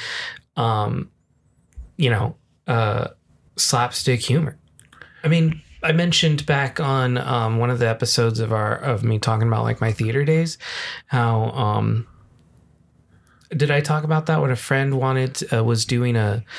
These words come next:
auditioning for a competition, and he was, uh, doing a show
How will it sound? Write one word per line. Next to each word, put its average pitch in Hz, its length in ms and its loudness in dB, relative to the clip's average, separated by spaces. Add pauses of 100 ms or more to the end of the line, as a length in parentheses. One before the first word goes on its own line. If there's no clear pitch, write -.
(280)
auditioning 123 580 0
for 110 500 0 (800)
a - 60 -4
competition, - 760 0 (1120)
and 113 220 2
he 127 200 0
was, 120 540 2
uh, 110 560 -2 (320)
doing 123 280 0
a 107 40 0
show 113 720 2